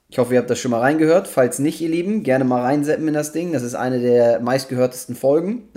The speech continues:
<laughs> Scheint eine ganz coole Geschichte gewesen zu sein. Von daher, ähm, gebt euch das mal. Aber es ist halt so, ne? Also es, es,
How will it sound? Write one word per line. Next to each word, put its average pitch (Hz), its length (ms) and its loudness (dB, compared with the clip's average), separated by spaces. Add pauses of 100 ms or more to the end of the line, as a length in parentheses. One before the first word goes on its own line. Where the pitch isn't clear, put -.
(100)
<laughs> - 540 -4
Scheint 147 260 2
eine 147 100 2
ganz 135 200 2
coole 143 180 0
Geschichte 156 360 -2
gewesen 160 320 0
zu 156 120 -8
sein. 175 240 -2
Von 139 120 -2
daher, 131 500 4
ähm, 120 280 -2
gebt 147 200 0
euch 113 100 2
das 110 180 -2
mal. 101 160 -4
Aber 101 100 0
es 107 120 -2
ist 190 180 -4
halt 139 220 2
so, 78 180 -12
ne? 156 180 -4
Also 127 240 -4
es, 117 300 -6
es, 131 160 -12